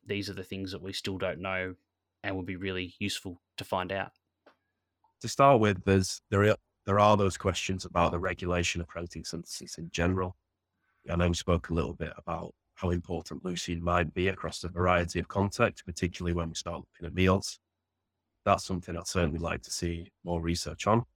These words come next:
Speaker 2: Probably a bit spe-, specific for here, but personally, I, I'd like to see research in that area. Next, I think it's just the consistency of that whole food effect. We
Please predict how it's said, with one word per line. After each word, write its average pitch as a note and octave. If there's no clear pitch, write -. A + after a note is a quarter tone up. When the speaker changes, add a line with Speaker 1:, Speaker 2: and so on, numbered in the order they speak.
Speaker 2:
Probably G2+
a F2+
bit G2
spe-, -
specific -
for E2+
here, G2
but F#2
personally, F2+
I, E2+
I'd -
like E2+
to -
see F#2+
research F2
in F2
that E2+
area. G#2
Next, B2+
I B2
think A2+
it's -
just -
the G2+
consistency G#2
of F2+
that F2
whole F2
food G2
effect. -
We F2